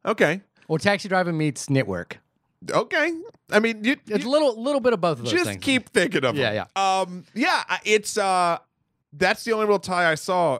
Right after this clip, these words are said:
Speaker 1: Um, it's, so a little bit of a history with me having not seen this film.
Speaker 2: Mm-hmm.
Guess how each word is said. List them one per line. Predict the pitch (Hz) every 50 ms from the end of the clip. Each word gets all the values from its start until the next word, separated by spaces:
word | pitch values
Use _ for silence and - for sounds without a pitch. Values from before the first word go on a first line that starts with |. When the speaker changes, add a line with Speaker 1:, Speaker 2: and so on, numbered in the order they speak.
| -
Speaker 1:
Um, | - 139 135 131 131 123 123 123 - -
it's, | - 196 196 - - - - -
so | - - 233 220 214 - - - - -
a | 214
little | 247 277 359 381 359
bit | 330 269
of | 214
a | 175
history | 165 220 - - - 190 185 170 151 143
with | - - 156 160
me | 170 170 170 160 156
having | 151 160 151 143 143
not | 143 147 143 - -
seen | - 165 143 135 127
this | 120 113 - -
film. | 120 104 76 52 - -
Speaker 2:
Mm-hmm. | 139 123 123 110